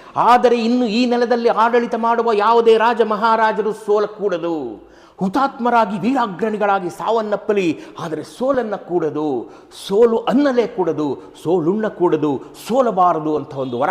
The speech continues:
ಕೊಡು" ಅಂತ ಕೇಳ್ಕೊತಾನೆ. ಭೀಮ, "ಆಗ್ಲಯ್ಯ, ಈ ನೆಲದಲ್ಲಿ ಯಾರ್ಯಾರು ಆಡಳಿತ ಮಾಡ್ತಾರೆ ಅವ್ರು ಯಾರೂ ಸೋಲೋದಿಲ್ಲ" ಅಂತ ವರ ಕೊಡ್ತಾನೆ. ಅವತ್ತಿನಿಂದ ಆ ನೆಲದ ಹೆಸರು ಹಿಡಿಂಬಾ ಪಟ್ಟಣ ಅಂತಾಗತ್ತೆ.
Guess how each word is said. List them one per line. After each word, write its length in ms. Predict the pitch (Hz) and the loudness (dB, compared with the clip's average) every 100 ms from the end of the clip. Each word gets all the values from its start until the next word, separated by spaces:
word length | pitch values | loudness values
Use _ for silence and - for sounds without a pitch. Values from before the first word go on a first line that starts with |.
| 180 | -2
ಕೊಡು" 140 | 151 135 | -4 -6
ಅಂತ 120 | 113 | -6
ಕೇಳ್ಕೊತಾನೆ. 760 | 127 117 - 127 160 175 - - 156 | -10 -12 -12 -10 -8 -10 -14 -8 -2
ಭೀಮ, 200 | 214 175 | 2 4
"ಆಗ್ಲಯ್ಯ, 520 | 208 190 190 185 147 - 170 | 4 4 4 6 4 0 0
ಈ 140 | 240 | 0
ನೆಲದಲ್ಲಿ 420 | 202 202 196 156 | 2 0 -2 0
ಯಾರ್ಯಾರು 360 | 170 208 220 190 | -2 -2 -2 0
ಆಡಳಿತ 340 | 175 190 185 | 0 0 -2
ಮಾಡ್ತಾರೆ 500 | 156 151 160 147 135 - - | -2 -2 -2 -2 -4 -6 -8
ಅವ್ರು 140 | 123 | -6
ಯಾರೂ 280 | 123 185 175 | -6 -4 -6
ಸೋಲೋದಿಲ್ಲ" 600 | - 170 240 233 190 165 | -6 -2 0 0 -2 -4
ಅಂತ 160 | 135 117 | -6 -10
ವರ 160 | - - | -18 -18
ಕೊಡ್ತಾನೆ. 340 | - - - _ _ _ _ _ - - | -20 -20 -20 _ _ _ _ _ -16 -2
ಅವತ್ತಿನಿಂದ 540 | 143 175 170 156 175 | -2 0 -2 -2 0
ಆ 160 | 160 143 | 0 -2
ನೆಲದ 260 | 143 165 | -4 -2
ಹೆಸರು 360 | 160 151 185 190 | -2 -2 0 0
ಹಿಡಿಂಬಾ 800 | - - 202 220 262 226 208 196 | 0 -4 0 4 4 4 2 0
ಪಟ್ಟಣ 440 | 196 - 175 165 | -2 -4 -4 -4
ಅಂತಾಗತ್ತೆ. 1000 | 156 143 131 120 117 110 - - - | -2 -2 -4 -10 -16 -16 -20 -20 -20